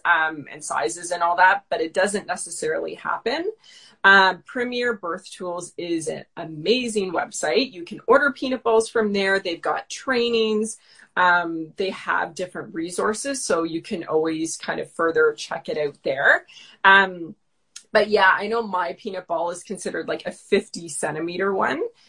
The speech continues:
And I'd say when I use it with clients in some of those positions I was talking about, it often works for most people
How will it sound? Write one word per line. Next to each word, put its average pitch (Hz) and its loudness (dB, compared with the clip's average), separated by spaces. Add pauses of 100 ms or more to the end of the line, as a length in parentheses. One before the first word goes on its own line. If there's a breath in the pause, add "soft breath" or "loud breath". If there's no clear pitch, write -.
(120 soft breath)
And 208 2
I'd 208 4
say 220 6
when 190 -2
I 220 4
use 196 -2
it - -4
with 180 -8
clients 190 -4
in 185 -4
some 170 -2
of 160 -6
those 165 0
positions 170 -6
I 160 0
was 160 -6
talking - -6
about, 233 4 (120)
it 185 0 (120)
often 165 -2
works 151 0
for 170 -4
most 160 -4
people - -6